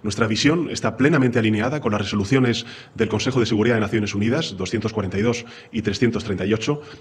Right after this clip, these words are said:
así como con la posición que tradicionalmente ha mantenido la Unión Europea. Por eso, no reconoceremos cambios en las líneas fronterizas de mil novecientos sesenta y siete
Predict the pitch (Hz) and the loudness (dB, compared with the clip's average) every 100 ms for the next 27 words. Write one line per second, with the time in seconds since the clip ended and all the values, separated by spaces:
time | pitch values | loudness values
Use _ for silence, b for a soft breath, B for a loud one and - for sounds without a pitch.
0 | - - - 139 143 120 104 98 101 104 | -12 0 0 2 0 0 -2 -2 -2 2
1 | 127 131 B B - 107 107 101 104 110 | 2 0 B B -4 -2 0 0 0 2
2 | 110 101 110 - - 110 101 92 92 95 | 2 2 0 -2 -2 -2 -2 -2 -2 -4
3 | - 90 95 92 95 - 87 98 98 - | -6 -4 -2 -2 -4 -8 -10 -8 -10 -14
4 | - _ B B B - 117 131 147 - | -20 _ B B B 0 2 4 2 2
5 | - 113 123 120 107 120 117 113 117 127 | -2 2 4 4 4 2 0 2 2 2
6 | 113 - - 135 151 185 - - 104 104 | 2 -2 -2 -2 0 -2 -4 -8 -6 -2
7 | 127 123 113 110 92 113 117 151 151 B | 0 0 0 -2 -2 -2 -2 -4 -6 B
8 | B 101 107 151 147 110 110 104 104 98 | B -4 2 4 4 0 -2 -2 -6 -6
9 | 92 117 117 139 | -2 -2 0 -2